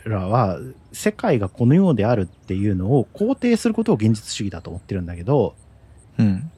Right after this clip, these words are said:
Speaker 1: 別にそれは現実主義ではない。ただ現状に来-、例示しているに過ぎないんだけれども、
Speaker 2: うん。
Speaker 1: 現実はこうであり、でも、その別の見方をすればこうであり、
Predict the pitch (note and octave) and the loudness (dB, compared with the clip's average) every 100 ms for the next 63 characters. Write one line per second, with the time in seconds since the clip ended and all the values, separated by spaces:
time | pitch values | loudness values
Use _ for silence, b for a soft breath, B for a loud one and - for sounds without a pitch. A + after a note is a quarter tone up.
0 | - C3 - F#3+ F3+ - C3+ F#3 G3+ F3+ | -4 -2 2 4 4 2 -2 2 4 4
1 | D3 B2 C#3 D3 C#3 - C#3 - C3 G2 | 2 0 2 2 2 0 0 0 -2 -2
2 | F2+ E2 E2+ D#2+ C#2+ - A#2+ F2+ - - | -4 -6 -8 -8 -8 -2 -2 -2 -8 -18
3 | - - A2 A2+ G#2+ G2 G2+ A2+ - G#2+ | -16 -2 0 2 0 0 0 -2 -6 -16
4 | - G#2+ G#2 G#2+ G2 - G2+ G2+ E2+ E2 | -6 -2 0 0 -2 0 -2 -2 -6 -10
5 | - E2+ D#2 - - - F#2+ - E2 D#2 | -12 -12 -12 -14 -18 -16 -14 -12 -14 -8
6 | G2+ C3 F#2+ b b b b - A2+ G2 | -4 -2 -4 b b b b 0 4 4
7 | F2+ - - _ - - - C4+ D4+ B3+ | 0 -6 -20 _ -20 -8 2 4 4 4
8 | B3+ A3+ A#3+ C3+ F2+ A2 B2+ - - - | 0 2 2 4 2 -2 -4 -8 -20 -20
9 | - - _ - - _ _ F#3 E3+ F#3+ | -20 -20 _ -20 -20 _ _ -14 -2 2
10 | G3+ A2+ F2+ - _ C3+ - A#2+ G#2 C3+ | 4 2 0 -8 _ -6 0 2 2 0
11 | A3 A3 A3+ B3 D#3 - G#2 - A2+ F#2+ | 4 4 4 2 0 0 -2 0 0 0
12 | D#2+ A#2+ A2 | -2 -2 -2